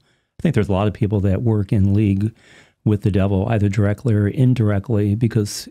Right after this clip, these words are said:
it's rooted in the sense of pride. People are inflati-, inflating their own egos and then seeking power, prestige, money, that sense of control and dominance over other people.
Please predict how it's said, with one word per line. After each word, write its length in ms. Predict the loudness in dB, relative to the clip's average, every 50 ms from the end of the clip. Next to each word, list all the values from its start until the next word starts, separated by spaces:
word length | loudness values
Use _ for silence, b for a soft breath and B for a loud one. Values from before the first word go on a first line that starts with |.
| -4
it's 300 | -2 -2 -2 -2 -2 0
rooted 360 | 2 2 2 2 2 0 0
in 400 | 2 2 2 2 2 2 2 2
the 80 | 0 0
sense 320 | 0 0 2 2 2 0
of 100 | 0 -4 -2
pride. 600 | -2 -2 -2 -2 -2 -2 -2 -4 -4 -6 -6 -10 b b b b b b -2
People 260 | -2 -2 0 0 -2
are 120 | 0 2 2
inflati-, 460 | 2 0 0 0 -2 0 0 -2 -4 -2
inflating 580 | 0 0 0 0 0 0 -2 0 2 2 2 2
their 120 | 2 2
own 160 | 2 0 0
egos 720 | 0 2 2 2 2 2 0 2 0 0 0 -2 -4 -8 -10 b b b b b b b b b -2
and 160 | 0 2 2
then 260 | 2 2 2 2 2 0
seeking 460 | -2 -2 -2 -2 0 0 2 0 2
power, 480 | 2 0 -2 -2 -2 -2 -2 -2 -2 -4
prestige, 640 | -4 -4 -6 -6 -2 -2 0 0 0 0 -2 0 0
money, 600 | 0 2 2 2 2 2 2 2 0 0 -2 -4 b b b b b b b b b b _ _ -4
that 200 | -2 -2 -2 -4
sense 380 | -2 -2 0 0 0 0 0 -2
of 180 | -2 -2 -4
control 520 | -2 0 0 0 0 -2 -2 0 0 0 2
and 160 | 2 2 2
dominance 560 | 0 0 0 0 0 2 2 0 0 -2 -2
over 280 | -4 -2 -2 -2 -2 -2
other 180 | 0 -2 -2 -4
people. 560 | -2 -2 -2 -2 -2 -4 -6 -6 -8 -12